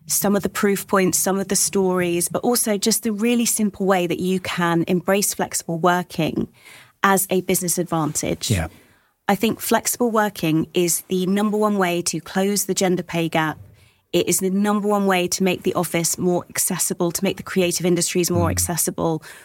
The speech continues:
Speaker 1: We have a huge problem with talent. We have a massive
Speaker 2: Yeah.
Speaker 1: problem with talent retention.
Speaker 2: Yeah.
Speaker 1: You can see it in the All In census.
Speaker 2: Mm-hmm.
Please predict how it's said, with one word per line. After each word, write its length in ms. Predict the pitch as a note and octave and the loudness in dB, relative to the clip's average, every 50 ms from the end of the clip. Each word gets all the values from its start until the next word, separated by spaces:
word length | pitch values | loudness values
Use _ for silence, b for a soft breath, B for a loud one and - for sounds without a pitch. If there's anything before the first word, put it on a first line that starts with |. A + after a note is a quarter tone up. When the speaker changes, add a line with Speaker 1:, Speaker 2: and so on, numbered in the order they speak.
| B B B B | B B B B
Speaker 1:
We 140 | G#3 A3+ G#3+ | 0 0 2
have 280 | G3 G3 G3+ F3+ - | 2 0 -2 -2 -2
a 100 | - E3+ | -2 -2
huge 640 | D#3 - - - - G#3 G3+ G3 F#3+ F#3 - - - | 0 0 -2 -2 -2 0 0 0 0 0 -2 -4 -2
problem 380 | - F#3+ - - E3 D3+ D3+ | 0 0 0 0 0 0 0
with 100 | D3 D#3 | 0 -2
talent. 480 | - - - D#3+ D#3+ E3 F3 F#3+ G#3+ - _ - | -4 -6 -4 -2 0 0 2 0 0 -2 _ -4
We 120 | F#3+ F#3+ | -2 -2
have 140 | E3+ - - - | -2 -4 -4 -2
a 80 | - F#3 | 0 0
massive 540 | F#3 F#3+ G3 G#3 G#3 F#3+ - - G3+ F3+ - | 2 2 2 0 0 0 0 -2 -2 -2 0
Speaker 2:
Yeah. 60 | F3+ | 0
Speaker 1:
problem 260 | E3 D3+ F#3 F3 F3 | 0 2 2 2 2
with 120 | F3 E3+ | 2 0
talent 320 | - - - F3+ E3+ E3+ - | -2 0 0 0 0 0 -2
retention. 600 | F3+ - - F#3+ E3+ - - - D#3+ D#3+ E3+ E3+ - | -4 -4 -2 -2 0 0 0 -2 -2 -2 -2 -2 0
Speaker 2:
Yeah. 140 | G#2 F#2+ B2 B B B B B | 0 -2 -2 B B B B B
Speaker 1:
You 80 | - F3+ | -4 -2
can 160 | - G3 F#3 | 0 0 0
see 280 | F#3 - G3+ G3+ F#3+ F#3 | 0 0 2 2 2 2
it 60 | - | 2
in 120 | - F#3 | 2 2
the 120 | F#3 F3+ - | 2 2 2
All 200 | - F3+ F3 E3+ | 0 0 0 2
In 180 | F3+ F3 E3 F3+ | 2 2 2 2
census. 640 | - - F3 E3+ - - - - F2 - - B2+ G2+ | 2 0 0 0 0 0 -2 -2 -2 0 2 2 4
Speaker 2:
Mm-hmm. 280 | G#2+ B2 A#2 - B | 4 4 2 0 B